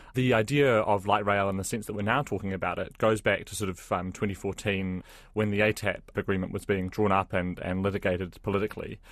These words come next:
Um, that was an agreement between the government, uh, which was then the national government with Simon Bridges, uh, as Transport Minister, and the, the Auckland Council. Uh, and that was essentially to put politics to one side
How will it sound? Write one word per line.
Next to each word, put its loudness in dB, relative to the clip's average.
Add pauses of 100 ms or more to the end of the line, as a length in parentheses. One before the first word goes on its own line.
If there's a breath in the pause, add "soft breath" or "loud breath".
(240 loud breath)
Um, 6
that 4
was -2
an 2
agreement 0
between -4
the -2
government, 0
uh, 0
which -6
was -8
then 2
the 0
national -2
government -2
with -6
Simon -2
Bridges, -4
uh, -4
as -10
Transport -4
Minister, -6 (500 loud breath)
and 2
the, -2
the 2
Auckland 0
Council. -2
Uh, -2
and 0
that 2
was -4
essentially 0
to 0
put -2
politics 0
to -2
one 2
side 0